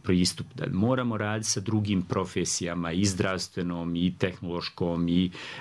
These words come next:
a, sanitarnom, zdravstvenom i tako dalje, da bismo zajedno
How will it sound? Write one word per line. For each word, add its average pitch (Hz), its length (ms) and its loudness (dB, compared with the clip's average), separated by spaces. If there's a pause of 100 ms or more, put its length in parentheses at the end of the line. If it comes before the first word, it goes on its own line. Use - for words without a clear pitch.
a, 90 540 0
sanitarnom, 87 920 -2
zdravstvenom 98 640 -2
i 87 60 -8
tako 104 240 -6
dalje, 113 300 -2
da 110 140 -2
bismo 107 360 -2
zajedno 127 640 0